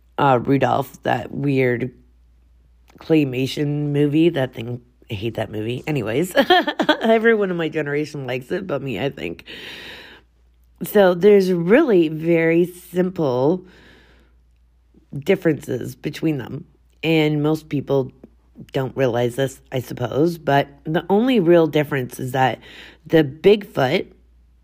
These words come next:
which is also known as the Sasquatch, is known as a legend in North American history.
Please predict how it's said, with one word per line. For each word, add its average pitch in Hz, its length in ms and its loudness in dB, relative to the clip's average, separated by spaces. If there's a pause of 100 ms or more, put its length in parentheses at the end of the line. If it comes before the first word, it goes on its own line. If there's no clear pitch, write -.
(760)
which 156 340 4
is 135 120 -2
also 135 280 0
known 123 260 -2
as 117 140 -6
the 143 60 -8
Sasquatch, 123 760 -4 (420)
is 165 380 4
known 165 500 4
as 147 220 0
a 160 60 4
legend 135 580 0 (420)
in 160 240 0
North 135 240 0
American 120 420 -2
history. 151 540 -2